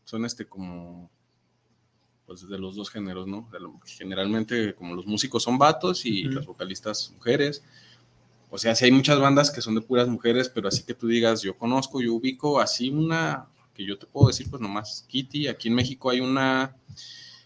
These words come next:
Speaker 1: que se llama, de hecho, Mon Laferte tenía una banda aquí, güey, de metal.
Speaker 2: ¿En Guanatos?
Speaker 1: No, en, en Ciudad de México.
Speaker 2: Ah.
Speaker 1: Todavía tocan, Mystica Girls.
Speaker 2: Ok.
Speaker 1: Mystica Girls.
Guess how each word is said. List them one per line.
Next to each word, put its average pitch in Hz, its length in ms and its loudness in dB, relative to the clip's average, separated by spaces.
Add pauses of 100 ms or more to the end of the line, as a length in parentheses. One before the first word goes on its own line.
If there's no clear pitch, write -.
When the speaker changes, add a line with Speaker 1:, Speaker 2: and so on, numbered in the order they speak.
(320)
Speaker 1:
que 107 80 -14
se 98 200 -6
llama, 101 880 -2 (560)
de 110 120 0
hecho, 208 400 2
Mon 117 220 2
Laferte 165 440 2 (480)
tenía 104 300 -4
una 110 140 -2
banda 117 640 0 (1200)
aquí, 127 340 -6
güey, 131 300 -2 (420)
de 82 180 -12 (500)
metal. 175 500 -6
Speaker 2:
¿En 113 120 -8
Guanatos? 113 500 -2
Speaker 1:
No, 127 300 4
en, 98 380 -2
en 104 100 -10
Ciudad 113 160 2
de 123 60 4
México. 113 260 0
Speaker 2:
Ah. 104 240 2
Speaker 1:
Todavía 151 300 8
tocan, 131 420 2
Mystica 139 360 0
Girls. 107 420 -4 (200)
Speaker 2:
Ok. 104 180 -10 (400)
Speaker 1:
Mystica 123 340 -4
Girls. 104 260 -2